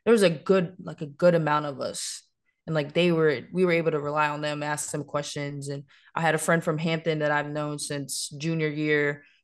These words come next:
that was here as well. So, you know, having that kind of familiar face and also someone that worked on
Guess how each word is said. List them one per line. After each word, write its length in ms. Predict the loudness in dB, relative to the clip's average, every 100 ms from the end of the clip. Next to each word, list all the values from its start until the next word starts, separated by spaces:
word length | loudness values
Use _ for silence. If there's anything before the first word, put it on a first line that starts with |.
| -6
that 120 | -2
was 140 | -2
here 220 | 0 2 0
as 140 | 0
well. 260 | 0 0 -2
So, 200 | -6 -8
you 180 | -8 -12
know, 80 |
having 360 | -4 0 2 2
that 300 | 2 0 -4
kind 160 | -4 -4
of 100 | -4
familiar 440 | 0 2 2 0
face 480 | -2 -2 -2 -4 -8
and 200 | -10 -14 _ _ 0
also 300 | 0 2 0
someone 260 | 0 0
that 160 | 0 0
worked 220 | -2 -2
on 320 | -4 -4 -6